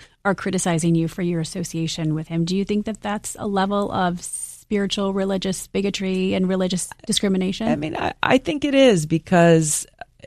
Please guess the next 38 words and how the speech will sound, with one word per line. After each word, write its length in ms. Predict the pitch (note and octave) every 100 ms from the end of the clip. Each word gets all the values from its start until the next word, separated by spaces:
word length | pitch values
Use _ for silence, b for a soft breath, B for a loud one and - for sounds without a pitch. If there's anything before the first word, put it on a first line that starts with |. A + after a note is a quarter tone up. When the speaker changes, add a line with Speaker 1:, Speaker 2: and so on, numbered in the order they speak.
| - - -
Speaker 2:
I, 80 | -
I 20 |
don't 160 | D3+ F3
know 240 | D#3 D3+
if, 140 | E3 -
if 180 | C#3+ C3+
they're 300 | D#3 D3 D3+
asking, 540 | C#3+ C#3+ - D3+ C#3+
uh, 260 | C3+ C3 C3 b b b -
any 320 | D3+ D3+ D3
other 440 | D3 D3 D3 D3
candidate, 760 | D3 D#3 C#3+ C#3+ D3 D3 D3+ -
uh, 200 | C#3+ C#3+
exactly 540 | C#3+ C3+ C#3+ D3 C#3+ C3
who 180 | D3+
their 180 | C#3+ C#3+
pastors 600 | D3 C#3+ C#3 - C3+ C#3
have 260 | C#3+ C3 C3
been 340 | C3+ C#3+ E3
throughout 440 | E3 C#3 C3+ C3+ C3
their 180 | C#3
lives 580 | C3 C3 C3+ C#3+ D#3 D3
and, 320 | C3+ C3 B2+ B B B B
uh, 140 | C3+ B2+
or 160 | B2
who 160 | A#2+ D3+
their 180 | C#3+ D3
priests 440 | - D3+ D3+ -
have 220 | C#3+ C#3
been 400 | C3+ C3+ C#3 D3+
and 320 | D3 C3 B2+ - b _
trying 320 | - C#3+ C#3
to 120 | C3 C#3+
draw 380 | C3+ C3 C3+
some 260 | C#3+ - C#3
suspicious 640 | - C3 - B2+ C#3+ -
associations. 1040 | C3+ C3+ C3 - B2+ B2+ - D#3+ E3+ E3 D3
Or, 280 | C3+ C3